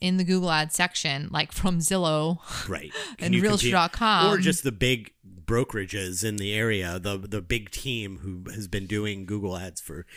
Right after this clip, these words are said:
Speaker 2: years and years and years. You're not, as a single agent, gonna come in and say, "I'm gonna, guess I'll put fifty dollars towards this."
Speaker 1: Right.
Speaker 2: It's
Speaker 1: It's
Speaker 2: like
Speaker 1: not,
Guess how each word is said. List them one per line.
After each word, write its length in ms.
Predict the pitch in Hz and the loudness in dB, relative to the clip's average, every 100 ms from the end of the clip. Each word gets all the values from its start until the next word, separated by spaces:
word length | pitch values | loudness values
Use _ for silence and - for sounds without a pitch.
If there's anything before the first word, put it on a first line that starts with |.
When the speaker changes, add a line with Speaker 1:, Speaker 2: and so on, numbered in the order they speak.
| - | -16
Speaker 2:
years 340 | 107 120 113 107 | -2 0 0 -2
and 120 | 98 | -4
years 220 | 95 92 | -4 -6
and 120 | 90 90 | -8 -6
years. 340 | 101 80 - | -6 -6 -8
You're 80 | 95 | -6
not, 200 | 101 92 | -6 -6
as 140 | - 85 | -10 -6
a 60 | 82 | -4
single 320 | 104 90 92 | -4 -6 -8
agent, 360 | 95 73 76 | -8 -10 -14
gonna 120 | 87 82 | -14 -12
come 200 | 95 85 | -8 -6
in 160 | 85 82 | -6 -8
and 140 | 80 | -6
say, 140 | 87 | -6
"I'm 140 | 85 127 | -4 -6
gonna, 140 | 123 | -6
guess 200 | 107 110 | -6 -8
I'll 60 | 95 | -8
put 180 | - - | -12 -12
fifty 280 | - 107 104 | -10 -10 -8
dollars 440 | - 95 117 107 - | -8 -6 -6 -6 -8
towards 300 | 92 - 139 | -8 -8 -12
this." 300 | - - - | -8 -6 -6
Speaker 1:
Right. 260 | 202 185 - | -2 -2 -2
Speaker 2:
It's 140 | 220 196 | 0 2
Speaker 1:
It's 60 | 214 | 4
Speaker 2:
like 40 | |
Speaker 1:
not, 300 | 220 226 | 4 4